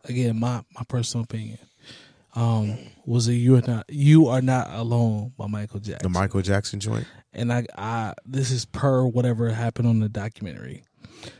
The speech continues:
Speaker 1: Uh, this is pertaining to a underage woman, I guess, that had a miscarriage for him, right? So I'm like, "Yo, you just killed a joint that actually was really, really cold by Michael Jackson. But you wrote that joint for him," and I'm like,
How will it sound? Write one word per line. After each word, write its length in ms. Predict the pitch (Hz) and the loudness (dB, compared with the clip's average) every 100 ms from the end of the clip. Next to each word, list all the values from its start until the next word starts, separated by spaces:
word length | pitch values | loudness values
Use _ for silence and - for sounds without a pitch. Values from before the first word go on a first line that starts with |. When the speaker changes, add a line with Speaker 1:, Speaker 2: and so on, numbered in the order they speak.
| _ _ | _ _
Speaker 1:
Uh, 360 | 127 117 113 120 | -2 0 0 -2
this 180 | 131 131 | -2 -2
is 200 | 127 113 | -4 -6
pertaining 600 | - 135 - 147 139 123 | -4 -2 0 0 0 -2
to 300 | - 127 101 | -2 0 0
a 600 | 107 110 110 110 117 175 _ _ - | -2 -2 -2 -4 -6 -10 _ _ -6
underage 640 | 131 127 117 123 123 117 123 | -2 0 0 0 0 -2 -2
woman, 260 | 120 120 | 0 2
I 60 | 113 | 0
guess, 280 | 120 113 - | 0 -2 -2
that 80 | 110 | -2
had 160 | 117 | -4
a 60 | 101 | -4
miscarriage 680 | 107 131 127 - 123 113 - | -2 -2 -2 -6 -4 -4 -6
for 140 | 104 | -8
him, 460 | 110 120 104 90 - _ _ _ _ - | -4 -2 -4 -8 -18 _ _ _ _ -2
right? 320 | 120 131 131 _ - _ - _ _ _ | -2 -2 -8 _ -20 _ -20 _ _ _
So 160 | - | -4
I'm 120 | 135 156 | -2 0
like, 260 | 135 123 95 | 0 -2 -4
"Yo, 320 | 135 135 120 | 0 2 0
you 180 | 120 143 | -2 -2
just 300 | 156 127 - | 0 0 -2
killed 360 | - 147 139 127 | 2 6 6 6
a 80 | |
joint 360 | 110 120 131 120 | 2 2 2 2
that 120 | 113 | -2
actually 440 | 104 127 135 - 117 | -2 -4 -2 -4 -4
was 160 | 107 | -6
really, 320 | 101 107 117 113 | -8 -4 -2 0
really 220 | 110 107 | -2 -4
cold 400 | - 117 113 98 | 0 2 2 2
by 100 | 98 | -2
Michael 320 | 104 95 - | -4 -8 -10
Jackson. 560 | 101 - - - - - _ - _ _ - | -10 -10 -10 -12 -12 -14 _ -20 _ _ -2
But 200 | 127 - | 0 2
you 100 | 131 | 2
wrote 280 | 131 131 - | 2 0 0
that 180 | 120 | -2
joint 280 | 110 123 117 | 2 2 2
for 120 | - | -2
him," 220 | 110 117 110 | -2 0 -2
and 80 | |
I'm 120 | 107 113 | -2 -4
like, 380 | 110 107 - | -4 -6 -10